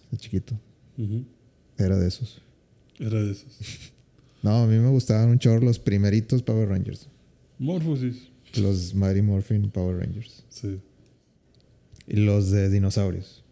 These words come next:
Speaker 2: Ujú.
Speaker 1: Esos son lo máximo.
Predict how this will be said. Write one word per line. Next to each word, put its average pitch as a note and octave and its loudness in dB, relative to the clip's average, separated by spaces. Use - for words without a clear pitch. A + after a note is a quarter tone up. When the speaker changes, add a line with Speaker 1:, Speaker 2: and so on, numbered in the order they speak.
Speaker 2:
Ujú. G#2+ 0
Speaker 1:
Esos G#2+ 0
son - -4
lo A2+ 0
máximo. F#2 -4